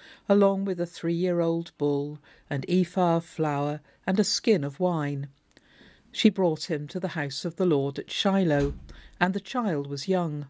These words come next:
Then they slaughtered the bull, and they brought the child to Eli.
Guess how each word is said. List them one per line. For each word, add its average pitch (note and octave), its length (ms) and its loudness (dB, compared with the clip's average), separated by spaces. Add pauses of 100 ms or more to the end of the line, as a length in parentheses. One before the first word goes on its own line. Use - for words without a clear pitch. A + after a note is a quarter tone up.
(1080)
Then F#3 180 6
they E3+ 120 0
slaughtered E3 600 -4
the F#3 80 -2
bull, C3+ 440 -6 (180)
and E3 200 0
they E3 100 4
brought E3+ 340 0
the F#3+ 80 -8
child C#3+ 440 -4
to E3+ 140 -2
Eli. D#3+ 500 0